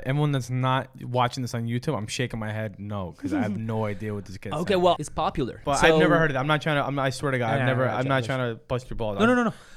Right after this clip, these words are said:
Speaker 1: I've never heard of this before in my life, to be
Speaker 2: So he
Speaker 1: honest.
Speaker 2: talks about it all the time, 'cause I, I listen from time to time his, uh, podcast, and, uh, the podcast is called Hot Boxing 'cause they're smoking joints,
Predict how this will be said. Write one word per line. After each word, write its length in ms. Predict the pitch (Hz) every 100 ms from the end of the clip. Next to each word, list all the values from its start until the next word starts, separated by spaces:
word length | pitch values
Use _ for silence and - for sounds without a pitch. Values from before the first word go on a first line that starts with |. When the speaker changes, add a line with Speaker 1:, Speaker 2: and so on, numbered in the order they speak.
| -
Speaker 1:
I've 180 | 147
never 240 | 156 165 151
heard 140 | 139
of 60 | 110
this 100 | 104
before 280 | 120 - 117
in 40 |
my 100 | 110
life, 220 | 101 90
to 60 | -
be 100 | 101
Speaker 2:
So 140 | 131 165
he 40 |
Speaker 1:
honest. 100 | 180
Speaker 2:
talks 200 | 196 190
about 220 | 175 156 156
it 60 |
all 140 | 139 143
the 80 | -
time, 280 | 123 107 -
'cause 180 | 127 147
I, 380 | 151 147 147 143
I 60 |
listen 260 | 147 156 160
from 140 | 131
time 140 | 120 131
to 60 |
time 120 | 131 123
his, 260 | 123 110
uh, 240 | 120 110 104
podcast, 580 | 117 - 170 170 - -
and, 320 | 135 120 117
uh, 680 | 117 110 107 107 107 107 -
the 100 | -
podcast 160 | 135 156
is 100 | 151
called 160 | 165 127
Hot 180 | 160 143
Boxing 300 | 143 165 143
'cause 100 | 113
they're 140 | 131
smoking 320 | 113 127 117
joints, 400 | 107 117 156 -